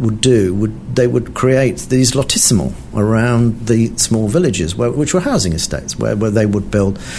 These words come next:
small bungalows which were easy to heat. They could put a swimming pool in the grounds. You could get to them easily. They were easy to upkeep, as I say. They were new and so on.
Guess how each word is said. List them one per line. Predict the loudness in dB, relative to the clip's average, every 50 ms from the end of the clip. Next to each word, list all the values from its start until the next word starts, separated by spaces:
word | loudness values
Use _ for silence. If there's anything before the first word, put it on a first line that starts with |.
| -12 -8 -8
small | -2 0 2 2 2
bungalows | 2 2 2 2 2 2 2 2 2 2 2 2 0 0 -2
which | -2 -4 -2 -2
were | -4 -2
easy | -2 -2 -2 -2 -2 -2
to | -2 -4
heat. | -2 -2 0 0 0 0 -2 -6 -8 -6
They | -6 -6
could | -6 -6
put | -6 -4 -2
a | -2
swimming | 0 2 2 2 0 0
pool | -2 -2 -2 -2 0 0
in | 0 0
the | -2 -2
grounds. | -4 -4 -2 0 0 2 2 2 2 2 2 0 0 -2 -4 -8 -12 -12 -12 -6 -4
You | 0
could | 0 0 0
get | 0 0 0 0
to | 0 0 0
them | 2 2 2
easily. | 4 4 2 2 2 2 0 2 2 2 2
They | 2 2
were | 2 2 2 0 0 0
easy | 0 2 2 2 0
to | -2 -2 -2 -2 -2
upkeep, | -2 -6 -10 -6 -4 -4 -2 -2 -2
as | -4 -4 -4 -4
I | -4
say. | -2 0 2 2 2 2 2 0
They | 0 2
were | 2 2
new | 4 4 4 4 4 4 4 2 2
and | 2 0
so | 2 2 2 2 2
on. | 2 0 -2 -6